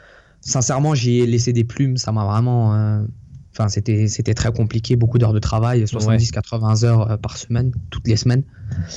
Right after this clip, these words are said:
Speaker 1: Mais, euh, j'avais vraiment mon objectif, j'étais focalisé sur ça et, euh, et puis, et puis c'est passé.
Speaker 2: D'accord, ouais, parce qu'effectivement, ça veut dire que,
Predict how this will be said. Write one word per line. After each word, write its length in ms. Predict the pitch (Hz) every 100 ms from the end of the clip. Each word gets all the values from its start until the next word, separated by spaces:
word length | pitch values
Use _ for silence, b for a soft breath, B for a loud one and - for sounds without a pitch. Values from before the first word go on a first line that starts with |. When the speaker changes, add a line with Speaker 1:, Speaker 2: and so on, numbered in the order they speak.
| B B B B - -
Speaker 1:
Mais, 320 | 95 110 107
euh, 160 | 101
j'avais 260 | 107 107 110
vraiment 300 | 107 120 120
mon 180 | 123 120
objectif, 580 | 117 110 107 - 127 120
j'étais 280 | 107 98
focalisé 560 | 110 117 117 113 110 113
sur 220 | 117 113
ça 300 | - 131 127
et, 160 | 110 107
euh, 360 | 107 101 104 113 B -
et 140 | 107
puis, 380 | 101 - 101 98
et 60 | 92
puis 140 | -
c'est 140 | - -
passé. 360 | 104 - - - - - _
Speaker 2:
D'accord, 460 | 113 127 127 135 117
ouais, 120 | 139
parce 140 | 131
qu'effectivement, 520 | - 123 131 156 175 151
ça 140 | 127
veut 120 | 123
dire 220 | 139 160
que, 240 | - 135